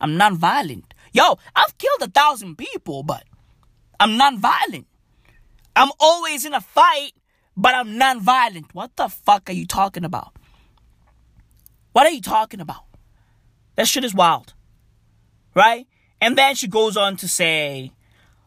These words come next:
"Archangel, my favorite song, Metal Rat."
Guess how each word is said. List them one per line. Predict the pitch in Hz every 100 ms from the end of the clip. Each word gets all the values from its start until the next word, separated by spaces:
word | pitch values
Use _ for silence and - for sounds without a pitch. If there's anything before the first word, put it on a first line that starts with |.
| _
"Archangel, | 247 269 277 - 247 247 240 202 185 135
my | - 190
favorite | 180 214 214 208 190
song, | - 196 190 165 143 _ _ _ _ _ _ _
Metal | 170 175 190 - 214 165
Rat." | 139 170 147 - -